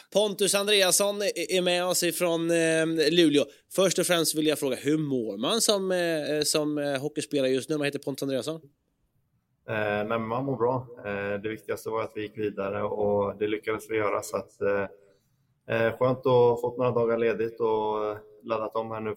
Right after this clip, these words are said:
Speaker 2: till, till semifinalerna.
Speaker 1: Hur har de här, eh, matcherna varit då för egen del? Alltså, det, det,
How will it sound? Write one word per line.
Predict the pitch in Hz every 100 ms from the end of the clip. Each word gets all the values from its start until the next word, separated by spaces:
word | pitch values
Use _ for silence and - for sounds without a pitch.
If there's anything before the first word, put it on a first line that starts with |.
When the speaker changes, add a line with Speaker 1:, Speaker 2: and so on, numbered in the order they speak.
| -
Speaker 2:
till, | 104 104 104 104 -
till | 107
semifinalerna. | 107 107 - 104 98 107 - _ _ _ _ _ _ - - - - - _ -
Speaker 1:
Hur | 175
har | 175
de | 175
här, | 175 165 160 160 160 156 131
eh, | 160
matcherna | 170 - 170 160
varit | 180 165 180 214
då | 175
för | 175
egen | 170 151 190
del? | 202 147 135
Alltså, | 135 - 147
det, | 151 151 143
det, | 151 151